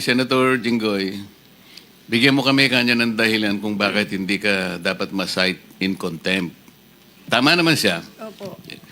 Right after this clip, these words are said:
Speaker 2: Actu-
Speaker 1: Ga-, ganito na lang para madali, ano? Meron nang na-establish na ghost projects. Halimbawa, itong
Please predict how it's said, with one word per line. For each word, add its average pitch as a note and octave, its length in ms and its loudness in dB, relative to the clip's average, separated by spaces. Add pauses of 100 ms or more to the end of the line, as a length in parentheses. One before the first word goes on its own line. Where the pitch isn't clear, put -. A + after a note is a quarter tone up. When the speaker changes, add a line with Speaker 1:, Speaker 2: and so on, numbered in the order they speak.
(480)
Speaker 2:
Actu- - 400 -12
Speaker 1:
Ga-, D3+ 240 2
ganito D3+ 360 4
na F#3 120 6
lang D#3 80 6
para D3 220 4
madali, C#3+ 420 4
ano? A#2 240 -2 (1700)
Meron E3+ 320 6
nang F3+ 160 6
na-establish D3 640 4
na B2 140 2
ghost A#2 400 2 (400)
projects. G#2 500 2
Halimbawa, A#2+ 540 4
itong G#2+ 500 -2